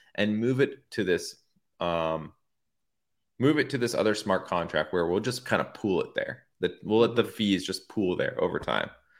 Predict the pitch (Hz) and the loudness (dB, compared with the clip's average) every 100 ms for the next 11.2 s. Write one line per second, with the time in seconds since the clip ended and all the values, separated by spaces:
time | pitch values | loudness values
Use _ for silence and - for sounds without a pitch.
0 | _ _ _ _ _ - 78 73 76 - | _ _ _ _ _ 0 4 6 4 2
1 | 107 - 87 87 92 76 - - 104 101 | 0 6 6 6 4 2 0 -2 0 0
2 | 104 - 95 - 90 73 92 98 107 80 | 0 6 8 8 2 2 4 4 2 2
3 | 57 - - 80 92 95 92 92 85 87 | 2 0 2 4 4 0 0 2 2 0
4 | - 82 78 82 82 82 - 76 76 - | -2 0 0 -2 -4 -4 0 0 0 -6
5 | - - 80 92 92 104 170 190 143 98 | -20 -4 2 4 2 4 6 8 6 2
6 | 90 101 87 87 85 87 85 - - - | 0 2 2 2 0 0 -2 -4 -6 -6
7 | - 92 92 117 127 120 110 104 - 104 | -4 -2 2 2 2 0 0 -4 -4 -2
8 | 98 82 78 - - - 90 87 - - | 0 0 -2 -6 -10 -6 -6 -6 -8 -6
9 | 98 - 92 87 - - - 123 120 120 | -6 -6 -6 -4 -6 -10 -6 -2 -2 0
10 | - - - - - - - - - 107 | -2 -4 -6 -18 -16 -10 -6 -2 2 4
11 | 104 | 2